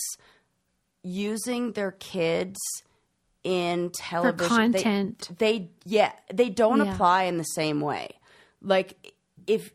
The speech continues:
Speaker 1: if it's just them filming their life, they don't have to adhere to the child safety laws that regular a-, child actors do.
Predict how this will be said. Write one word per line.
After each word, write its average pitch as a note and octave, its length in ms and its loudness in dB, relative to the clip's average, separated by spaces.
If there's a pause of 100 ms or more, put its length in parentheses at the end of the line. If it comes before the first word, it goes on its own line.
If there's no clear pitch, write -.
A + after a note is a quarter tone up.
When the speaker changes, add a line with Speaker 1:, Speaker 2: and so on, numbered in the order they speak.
(140)
Speaker 1:
if G3+ 240 0
it's B3 260 -4
just C#4 220 -4
them G#3 220 0
filming G3+ 420 -2
their F3 160 0
life, E3 380 -2
they G3 180 0
don't C4 240 0
have A#3 480 -4
to G3 360 -4 (880)
adhere A#3 440 -2
to A#3 160 -8
the G3 340 -6 (140)
child G3+ 440 0 (100)
safety F#3+ 420 -4
laws G#3+ 360 0 (380)
that G3+ 220 -2
regular G3+ 1000 0 (640)
a-, - 60 -4 (140)
child G#3 360 2
actors G3 600 -2
do. C#3 280 -2